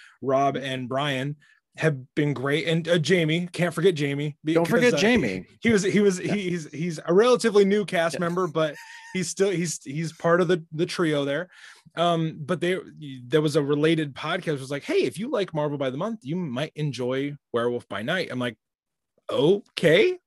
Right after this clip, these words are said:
Speaker 1: sure."
Speaker 2: <laughs>
Speaker 1: I checked it out. I was like, "Oh, these guys are funny." Like,
Speaker 2: Yeah.
Speaker 1: it's like, eh, like, these stories are ridiculous and they
Speaker 2: Yep.
Speaker 1: know it. Like, and it's great. And then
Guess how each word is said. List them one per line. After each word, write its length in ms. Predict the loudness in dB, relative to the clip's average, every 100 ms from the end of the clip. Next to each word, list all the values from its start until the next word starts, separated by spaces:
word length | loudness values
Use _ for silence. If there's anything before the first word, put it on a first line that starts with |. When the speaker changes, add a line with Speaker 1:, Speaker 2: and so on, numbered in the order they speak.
| _ -6
Speaker 1:
sure." 520 | 0 4 4 2 -2 -10 -16
Speaker 2:
<laughs> 220 | -6 -2
Speaker 1:
I 60 |
checked 220 | 2 2 4
it 40 |
out. 60 | 4
I 40 |
was 100 | 4
like, 180 | 0 -4 _ _ _ _ 2
"Oh, 640 | 4 6 6 4 0 -6 _ _ _ _ -6
these 300 | 0 2 2
guys 300 | 2 0 -4
are 80 | -10
funny." 640 | -10 -8 -6 -8 -10 -16 _ _ 4
Like, 240 | 4 6
Speaker 2:
Yeah. 120 | 4
Speaker 1:
it's 120 | 4
like, 220 | 4 2 0 0
eh, 120 | 4
like, 220 | 4 4 -4 -20 _ _ -2
these 220 | 0 4
stories 320 | 6 6 6
are 60 | 4
ridiculous 720 | 2 0 -2 0 -2 -2 -10 -8
and 180 | -4 2
they 140 | 2
Speaker 2:
Yep. 100 | 2
Speaker 1:
know 340 | -4 -6 -8 -10
it. 140 | -14 _ -2
Like, 260 | 0 2
and 140 | 2 2
it's 160 | 2
great. 240 | 0 0 2
And 140 | 0
then 220 | 0 -4